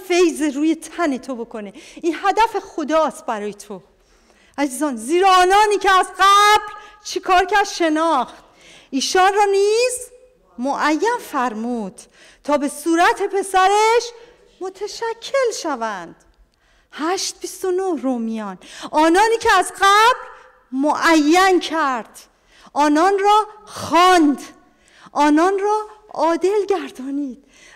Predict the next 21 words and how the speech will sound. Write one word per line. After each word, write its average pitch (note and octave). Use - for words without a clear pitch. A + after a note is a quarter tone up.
و E4
آنان E4
را D#4+
نیز D4
انداخت D4+
تو D#4+
ماشین D4
لباسشویی C#4+
تا D#4
چیکار D4+
کنه؟ G4+
جلال C4+
بده، G3
عزیزان. F#3
این E4
وسط G4
تا E4+
حالا D#4
دیدین E4
کسی F4+
بیفته؟ A#3